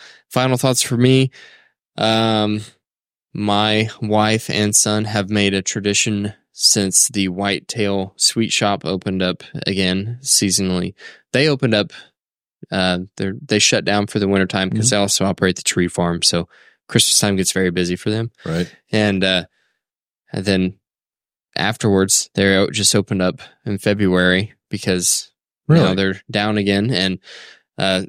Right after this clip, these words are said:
Speaker 1: since they've opened up, Audrey just decided that that's gonna be their Thursday night tradition. While
Speaker 2: Mm.
Speaker 1: I'm here,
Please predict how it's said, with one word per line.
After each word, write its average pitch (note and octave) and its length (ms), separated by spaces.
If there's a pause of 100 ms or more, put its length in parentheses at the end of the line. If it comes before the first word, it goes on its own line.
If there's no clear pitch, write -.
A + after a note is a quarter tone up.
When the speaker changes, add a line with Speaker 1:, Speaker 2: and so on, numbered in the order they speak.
(160)
Speaker 1:
since - 300
they've G#2 220
opened G2+ 280
up, G2 200 (220)
Audrey F#2+ 260
just F2+ 180
decided F#2 440
that F#2 200 (320)
that's F#2+ 220
gonna F#2 160
be F#2+ 140
their G2+ 180
Thursday F#2 460
night F2+ 300
tradition. - 560 (140)
While - 320
Speaker 2:
Mm. - 80
Speaker 1:
I'm F#2+ 200
here, F#2 380